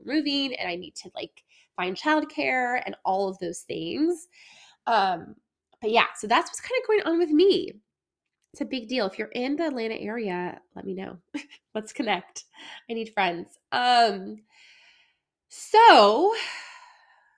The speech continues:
what does that mean about you and your business? Like, when you look at your business, and if you've been doing the same thing and s-, or something changes, like, for instance, like, my family, like, my husband's job changed,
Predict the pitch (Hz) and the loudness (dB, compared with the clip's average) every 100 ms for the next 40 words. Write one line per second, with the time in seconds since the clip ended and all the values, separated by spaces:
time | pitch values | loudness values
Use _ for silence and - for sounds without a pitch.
0 | _ _ 311 311 403 427 415 277 262 254 | _ _ -16 -14 -14 -12 -10 -10 -8 -8
1 | 202 202 196 185 170 - 190 185 - - | -8 -8 -4 -4 -4 -8 -10 -12 -14 -16
2 | - - - - - - - - _ _ | -18 -20 -20 -20 -18 -14 -14 -16 _ _
3 | _ _ _ _ _ _ _ _ 254 247 | _ _ _ _ _ _ _ _ -6 -6
4 | 262 247 302 349 330 311 214 208 196 180 | -4 -4 -2 -2 -2 -4 -6 -4 -4 -2
5 | 180 - - 220 214 214 196 190 214 233 | -4 -10 -10 -4 -2 -2 -6 -4 -2 -2
6 | 269 285 - 202 202 196 185 175 175 175 | -4 -6 -2 -2 -2 -4 -4 -2 -4 -6
7 | 185 214 226 _ _ _ _ _ _ _ | -6 -10 -14 _ _ _ _ _ _ _
8 | - 202 - - 214 214 247 262 254 - | -6 -6 -4 0 0 0 -2 -4 -6 -4
9 | 185 180 190 208 185 180 180 - - - | -4 -2 -2 -2 -4 -4 -4 -4 -12 -14
10 | _ 190 170 175 180 175 170 170 - _ | _ -6 -6 -4 -4 -2 -4 -6 -8 _
11 | _ 196 185 202 - 165 - 180 175 170 | _ -8 -6 -6 -6 -8 -6 -2 0 0
12 | 175 - | -4 -8